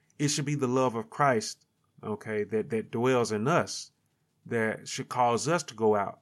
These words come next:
and to minister the good news with all those that are around us as well.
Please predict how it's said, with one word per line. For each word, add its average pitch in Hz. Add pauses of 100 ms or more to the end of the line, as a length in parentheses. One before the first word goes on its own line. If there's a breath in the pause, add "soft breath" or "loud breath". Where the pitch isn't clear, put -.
and 113
to 117
minister 113
the 98
good 104
news 110
with 104
all 110
those 104
that 104
are 98
around 98
us 117
as 95
well. 107